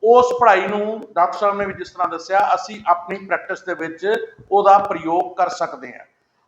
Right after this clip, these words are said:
ਔਰ ਉਹਦੇ ਮੁਤਾਬਕ ਅਸੀਂ ਆਪਣੇ ਸਿਲੇਬਸ ਦੇ ਵਿੱਚ, ਆਪਣੇ ਕਰਿਕੂਲਮ ਦੇ ਵਿੱਚ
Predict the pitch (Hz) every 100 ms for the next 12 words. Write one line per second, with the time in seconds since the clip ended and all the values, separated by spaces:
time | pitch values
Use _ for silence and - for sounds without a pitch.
0 | - 202 247 - - - _ _ - 202
1 | 302 302 269 240 226 247 247 262 - 180
2 | - 294 254 214 - 226 233 226 - 180
3 | 180 185 202 208 208 196 196 196 190 180
4 | 175 190 196 196 202 202 220 269